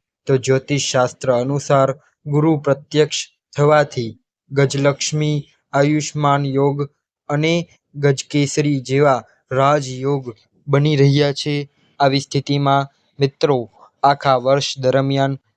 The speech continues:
તમારામાંથી કેટલીક રાશિના લોકોના જીવનમાં માત્ર ખુશીઓ જ પ્રાપ્ત થઈ શકે છે, તેમજ તે ભાગ્યશાળી વ્યક્તિ અપાર સંપત્તિ સાથે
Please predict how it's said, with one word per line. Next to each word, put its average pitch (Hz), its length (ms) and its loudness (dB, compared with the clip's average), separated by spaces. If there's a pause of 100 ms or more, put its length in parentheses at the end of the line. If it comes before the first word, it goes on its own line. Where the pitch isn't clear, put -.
(140)
તમારામાંથી 139 840 -2 (320)
કેટલીક 151 460 -2
રાશિના 135 580 0
લોકોના 131 580 0
જીવનમાં 131 680 -2 (280)
માત્ર 139 360 0
ખુશીઓ 147 500 0
જ 139 120 -2
પ્રાપ્ત 131 440 0
થઈ 135 240 -2
શકે 139 380 -4
છે, 139 360 -2 (360)
તેમજ 151 440 0 (320)
તે 151 340 2 (220)
ભાગ્યશાળી 139 760 -2
વ્યક્તિ 131 580 -4 (300)
અપાર 156 440 0
સંપત્તિ 143 680 -6
સાથે 143 560 -2